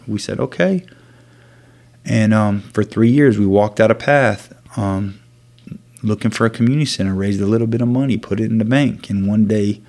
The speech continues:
three years ago, three and a half years ago, I walked into Conversation at Manna House. I do devotion with those guys every week. I actually did it this morning, but this was on a Thursday morning. I left and I went over and I walked out of the Manna House, left devotion, walked into their little coffee shop,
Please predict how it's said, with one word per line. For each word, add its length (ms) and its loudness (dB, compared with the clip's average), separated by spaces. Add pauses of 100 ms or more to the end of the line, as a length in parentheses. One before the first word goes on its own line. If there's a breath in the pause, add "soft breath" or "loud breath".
(420 soft breath)
three 140 4
years 260 2
ago, 300 2
three 280 -2
and 80 2
a 40 -6
half 240 -6
years 160 -4
ago, 200 -4
I 40 -2
walked 320 -4
into 160 2
Conversation 680 -2
at 80 0
Manna 240 0
House. 320 -4
I 120 -10
do 200 -2
devotion 520 2
with 100 -2
those 160 -2
guys 300 -2
every 180 0
week. 220 -2
I 80 0
actually 180 -4
did 180 -2
it 100 -6
this 200 -6
morning, 300 0
but 100 -6
this 160 -8
was 140 -6
on 100 -2
a 60 -4
Thursday 400 -4
morning. 300 -2
I 100 -6
left 320 -6
and 100 -2
I 60 -4
went 180 0
over 240 -2
and 140 -8
I 20 -4
walked 460 -2 (120)
out 140 0
of 80 0
the 60 0
Manna 240 0
House, 360 -6
left 220 -2
devotion, 460 -4
walked 240 -2
into 120 2
their 140 -2
little 160 -2
coffee 360 -8
shop, 460 -10